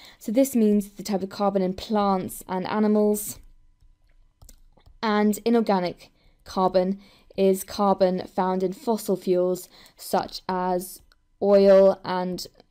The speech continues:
coal. So there are a variety of very important carbon compounds that we need to know about. The main one being carbon dioxide, which is a gas, and is also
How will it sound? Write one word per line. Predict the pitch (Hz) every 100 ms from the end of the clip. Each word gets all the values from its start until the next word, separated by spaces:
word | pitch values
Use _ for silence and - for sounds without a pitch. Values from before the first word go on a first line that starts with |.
| _
coal. | - - 180 160 117 202 _ _ _ _ _ _ _ _ - _ _ _ - _ _ _ _ _ _ _ _
So | - - 262 262
there | 240 285
are |
a | 294
variety | 302 320 330 339 233 196
of | 196
very | 214 220
important | 214 202 - 226 208 202 196 _
carbon | - 202 196 196
compounds | 196 190 190 180 180 180
that |
we | -
need | 180
to | -
know | 180
about. | 170 170 175 - - - - _ -
The | 262 262
main | 233 247 277 240
one | 196 180
being | - 190 180 -
carbon | - 190 180 180
dioxide, | 180 175 - 180 180 175 180
which | 190 175 -
is | - 185 180 -
a | 180
gas, | 180 - 247 262 - - _ - - _
and | 226 226
is | 220 -
also | 240 240 - 208